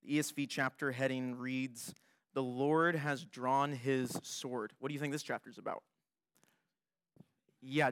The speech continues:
judgment, right? Pretty clear. Captivity and exile, that is what is coming for Israel. Ezekiel's been saying the priests are evil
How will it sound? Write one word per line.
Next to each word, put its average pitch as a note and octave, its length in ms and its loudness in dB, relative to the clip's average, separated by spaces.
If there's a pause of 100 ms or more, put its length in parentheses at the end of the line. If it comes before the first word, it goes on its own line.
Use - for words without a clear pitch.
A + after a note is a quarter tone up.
judgment, C#3+ 480 -2
right? C3+ 220 -2 (760)
Pretty D3+ 240 0
clear. C#3+ 400 -2 (1080)
Captivity D#3 560 0
and C3 120 0
exile, D3 560 2
that C#3 240 2
is B2+ 100 -2
what C3 100 -2
is B2 80 -4
coming C#3+ 360 -4
for - 180 -10
Israel. D3+ 480 0 (920)
Ezekiel's C#3+ 360 0
been C#3 140 0
saying C#3 340 0
the A2+ 60 -4
priests - 360 0
are F#3+ 80 4
evil F#3 400 0